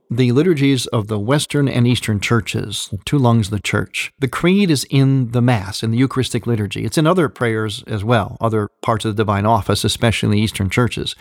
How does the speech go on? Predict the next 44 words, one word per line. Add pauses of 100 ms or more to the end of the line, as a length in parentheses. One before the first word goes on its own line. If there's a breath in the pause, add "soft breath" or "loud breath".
(300 loud breath)
However, (200)
it
is
common
to
both (120)
the
Mass
and
liturgy
of
the
West
and
the
East. (180)
And
it
comes (220)
at
a
crucial
time,
if
you
notice,
when
it
comes
in
the
liturgy
or
the
Mass. (320)
And
it's (100)
important
to
focus
on
this
creed
because